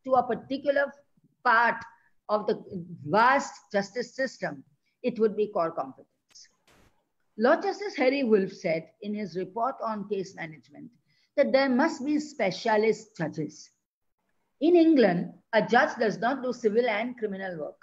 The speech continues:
He does either civil or criminal work, except in the first fifteen days when he's supposed to do some criminal work to get an idea. Now, this gives the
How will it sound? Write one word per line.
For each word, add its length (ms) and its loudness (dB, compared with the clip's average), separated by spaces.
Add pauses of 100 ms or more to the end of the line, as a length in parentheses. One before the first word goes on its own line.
(480)
He 80 -4
does 180 6
either 300 8
civil 320 4
or 100 4
criminal 460 -2
work, 220 2 (160)
except 500 -2
in 100 -4
the 120 -2
first 380 0
fifteen 460 0
days 240 6
when 140 -4
he's 160 -6
supposed 300 -6
to 100 -8
do 180 -4
some 180 -6
criminal 400 -6
work 200 -2 (320)
to 100 0
get 200 2
an 100 0
idea. 420 0 (1200)
Now, 260 4
this 280 2
gives 320 0
the 200 4